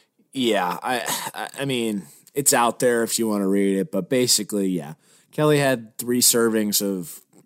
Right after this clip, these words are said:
barbecue at Mister Merriweather's house, uh, talked about how his exit from Cincinnati got, I guess, blown out of proportion by the media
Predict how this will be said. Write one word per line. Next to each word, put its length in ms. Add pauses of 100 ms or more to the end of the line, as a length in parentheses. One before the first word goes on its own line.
(160)
barbecue 800
at 380 (180)
Mister 300
Merriweather's 640
house, 640 (420)
uh, 520 (160)
talked 340
about 540 (340)
how 300
his 280
exit 460
from 340
Cincinnati 1160 (280)
got, 440 (280)
I 120
guess, 220
blown 360
out 140
of 80
proportion 560
by 180
the 100
media 720